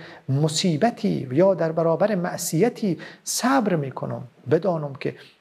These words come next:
پیامبر علیه الصلاة و السلام به من یادآوری کرده که نتیجه صبر بهشته. وقتی کسی به من بد گفت، کسی به من بیراه گفت،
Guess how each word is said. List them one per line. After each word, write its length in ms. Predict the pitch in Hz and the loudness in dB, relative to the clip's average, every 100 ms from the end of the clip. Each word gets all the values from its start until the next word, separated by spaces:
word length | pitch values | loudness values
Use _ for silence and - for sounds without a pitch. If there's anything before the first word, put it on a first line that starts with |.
| - | -8
پیامبر 360 | - 123 139 180 | -4 -2 0 -2
علیه 240 | 156 127 | -2 -4
الصلاة 420 | 127 - 127 123 131 | -6 -6 -6 -6 -8
و 40 | |
السلام 540 | 131 - 135 160 175 | -10 -8 -2 0 0
به 100 | 143 | -2
من 100 | 147 | -2
یادآوری 580 | 196 160 147 139 131 202 | 0 0 0 0 -2 -2
کرده 300 | 190 170 160 | -2 -4 -2
که 140 | 156 151 - - - | -4 -4 -8 -18 -4
نتیجه 640 | 131 143 139 147 139 247 220 | -2 0 0 -2 2 2 0
صبر 460 | - 294 269 - | -2 -2 -2 -2
بهشته. 760 | - 139 - 311 - - 139 - _ _ _ _ _ - - | -4 -4 2 2 2 -4 -8 -10 _ _ _ _ _ -8 -6
وقتی 260 | - 147 | -2 -2
کسی 280 | - 240 220 | 0 0 2
به 120 | 175 | 2
من 120 | 190 | 2
بد 360 | 185 214 254 165 | 2 2 2 -2
گفت، 360 | 165 135 - - _ _ | -6 -6 -8 -18 _ _
کسی 260 | 143 147 160 | -2 0 0
به 120 | 131 | -2
من 100 | 175 | -2
بیراه 600 | 185 135 127 220 214 156 | -4 -4 -2 -2 -2 -6
گفت، 300 | 156 139 - | -8 -8 -12